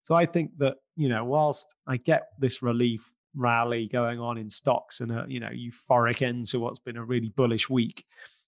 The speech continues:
um, you know, I think that unemployment rate movement there, I think we need to monitor that.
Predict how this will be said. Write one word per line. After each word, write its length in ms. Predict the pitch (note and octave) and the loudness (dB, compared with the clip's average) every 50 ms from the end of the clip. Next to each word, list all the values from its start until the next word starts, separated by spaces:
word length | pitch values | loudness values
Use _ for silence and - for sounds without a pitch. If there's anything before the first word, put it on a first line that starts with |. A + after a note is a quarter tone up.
| _ _ | _ _
um, 440 | B2+ A#2+ A2+ A2+ A#2 A2+ A2+ - - - _ | 2 4 4 4 2 0 -2 -8 -12 -16 _
you 100 | - C#3+ | 0 2
know, 100 | B2+ B2 | 4 4
I 80 | C3 D3 | 6 6
think 140 | F#3 E3+ A#2+ | 4 4 2
that 100 | A#2+ B2 | 0 0
unemployment 540 | B2+ C3+ B2+ A#2 - - D3+ D3+ C3 C3 - | 0 0 0 -2 0 2 2 2 2 2 0
rate 240 | A#2+ A#2+ A2 - - | -2 -4 -4 -4 -2
movement 340 | C3 A#2+ A2 - A#2+ - - | -4 -4 -4 -4 -8 -6 -2
there, 260 | A2+ G#2+ G#2 G#2+ A#2 C3 | 0 0 0 0 0 0
I 80 | D3+ C#3+ | 0 0
think 180 | D3 F3 - - | 0 0 -2 0
we 80 | B2 | 0
need 140 | A#2+ A#2+ A2+ | 0 0 0
to 80 | - A2 | 0 2
monitor 320 | B2 D#3 G3 - - B2 | 2 2 2 2 -2 -2
that. 160 | - - - | -2 -4 -4